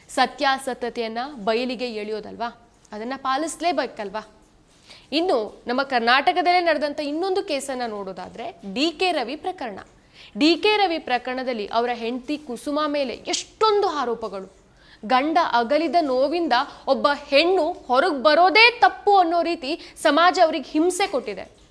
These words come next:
ಡಿ ಕೆ ರವಿ ಸೂಸೈಡ್ ಮಾಡ್ಕೊಳ್ಲಿಲ್ಲ, ಅವರನ್ನ ಯಾರೋ ಕೊಲೆ ಮಾಡಿದ್ದಾರೆ ಅಂತ ಇದೇ ಮಾಧ್ಯಮಗಳು ಕೂಡ ತನಿಖೆ ಆಗೋಕ್ಕಿಂತ ಮೊದಲೇ ರಿಪೋರ್ಟ್ ಕೊಟ್ಬಿಟ್ಟಿತ್ತು. ಆದ್ರೆ ನಂತರದಲ್ಲಿ ತನಿಖಾಧಿಕಾರಿಗಳ ರಿಪೋರ್ಟ್ ನಂತರ ಗೊತ್ತಾದ ಸತ್ಯ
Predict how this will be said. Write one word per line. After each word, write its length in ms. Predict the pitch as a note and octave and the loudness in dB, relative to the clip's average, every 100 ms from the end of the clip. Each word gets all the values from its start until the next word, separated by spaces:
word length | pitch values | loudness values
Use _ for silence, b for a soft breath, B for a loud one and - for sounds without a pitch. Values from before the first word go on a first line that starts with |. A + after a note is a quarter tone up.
| B B - | B B 0
ಡಿ 180 | C4+ D#4+ | 2 4
ಕೆ 200 | E4+ F4 | 2 2
ರವಿ 240 | D4 C#4 | 2 0
ಸೂಸೈಡ್ 460 | D4 B3+ C4 E4+ C#4+ | -4 -6 -2 0 2
ಮಾಡ್ಕೊಳ್ಲಿಲ್ಲ, 640 | B3+ A#3+ A#3+ D4+ C#4+ C#4 E4 B B | 2 2 0 -2 0 2 2 B B
ಅವರನ್ನ 260 | C4+ D#4+ D#4+ | 4 6 4
ಯಾರೋ 420 | B3+ A#3+ D4+ G4 | 0 0 2 0
ಕೊಲೆ 320 | G4 C#4+ E4 | 2 2 4
ಮಾಡಿದ್ದಾರೆ 540 | F#4+ F4+ E4+ D4+ C#4+ C#4+ | 2 2 2 2 2 2
ಅಂತ 160 | D#4 | 0
ಇದೇ 400 | C4+ A3+ B3+ E4+ | -4 -2 0 2
ಮಾಧ್ಯಮಗಳು 800 | F#4+ D#4 C#4+ C4+ F#4+ F#4+ F#4 G4 | 4 4 2 2 2 4 4 2
ಕೂಡ 240 | G4 F#4+ C#4+ E4 B B - | 2 2 2 2 B B 0
ತನಿಖೆ 360 | C4+ E4+ - | 2 2 2
ಆಗೋಕ್ಕಿಂತ 680 | G4+ D#4+ D4+ E4+ F4+ F4+ E4+ | 4 6 4 2 0 0 4
ಮೊದಲೇ 580 | F4+ C#4+ D#4 D#4+ C#4 D4+ - | 4 4 0 2 0 -2 -4
ರಿಪೋರ್ಟ್ 380 | C#4+ F4 F#4+ | -2 2 0
ಕೊಟ್ಬಿಟ್ಟಿತ್ತು. 540 | - B3 G#3+ G#3 - - - _ B B - | 0 -8 -8 -14 -16 -20 -20 _ B B 0
ಆದ್ರೆ 240 | D#4 E4 | 2 2
ನಂತರದಲ್ಲಿ 680 | D4 C4 D4+ F4+ E4+ E4 E4 | 0 -2 2 2 2 0 -2
ತನಿಖಾಧಿಕಾರಿಗಳ 1080 | E4 B3+ B3 B3+ D#4 D4+ D#4+ D#4 D4 C#4+ C#4+ B3 | -2 0 0 0 2 2 0 -2 -2 -2 -2 -2
ರಿಪೋರ್ಟ್ 460 | A3+ A3+ D#4 E4 | -6 0 0 0
ನಂತರ 240 | D4 C#4 C#4+ | -2 -4 -6
ಗೊತ್ತಾದ 420 | A3+ A3 C4+ C4 | -4 -4 -2 -2
ಸತ್ಯ 420 | B3 - A#3 C4 | -4 -6 -8 -4